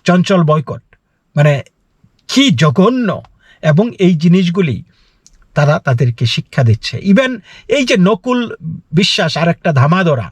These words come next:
সেই লোক কিন্তু হিন্দুদের জন্য কোনো কিছু করে না এই জীবনে, কিন্তু সে মসজিদ বানাইছে, মাদ্রাসা বানাইছে, কোরআন লইয়া,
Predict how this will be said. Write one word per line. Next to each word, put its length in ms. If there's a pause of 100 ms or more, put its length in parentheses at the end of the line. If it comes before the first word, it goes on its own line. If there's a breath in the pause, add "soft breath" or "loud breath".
(420 soft breath)
সেই 260
লোক 260
কিন্তু 240 (100)
হিন্দুদের 440
জন্য 240
কোনো 200
কিছু 200
করে 180
না 80
এই 220
জীবনে, 300 (380 loud breath)
কিন্তু 220
সে 220 (420 soft breath)
মসজিদ 460
বানাইছে, 400 (160)
মাদ্রাসা 520
বানাইছে, 420 (840 loud breath)
কোরআন 360 (140)
লইয়া, 280